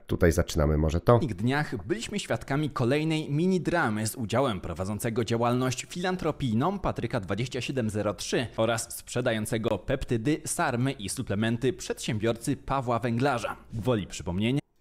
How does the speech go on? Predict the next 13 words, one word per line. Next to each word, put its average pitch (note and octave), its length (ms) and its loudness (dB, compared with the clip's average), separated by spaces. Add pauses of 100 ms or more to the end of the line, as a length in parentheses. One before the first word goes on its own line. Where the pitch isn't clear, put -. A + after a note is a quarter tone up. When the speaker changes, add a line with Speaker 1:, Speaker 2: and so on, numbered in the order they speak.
(100)
Speaker 1:
Nie A2+ 260 4
tylko A2 320 8
sprzedającego G2 1040 10
przedsiębiorcy, G#2 1040 6 (160)
ale F2+ 220 6
też - 380 4
gościa, G2 300 4
który F2+ 320 4
reklamuje F2+ 760 8 (100)
bardzo F2+ 520 2
często F2+ 360 4
dealerów G2 500 8
sterydowych. F#2+ 840 4